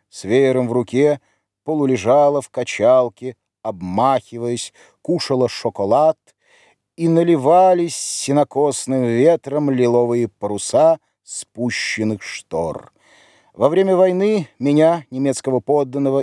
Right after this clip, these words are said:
интернировали. Я только что поступил в Петербургский университет, пришлось все бросить.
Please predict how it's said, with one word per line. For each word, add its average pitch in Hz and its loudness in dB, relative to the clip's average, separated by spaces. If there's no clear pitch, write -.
интернировали. 117 -2
Я 143 -2
только 165 -6
что 160 -6
поступил 143 -2
в - -12
Петербургский 131 -4
университет, 131 0
пришлось 160 -2
все 160 -2
бросить. 131 -2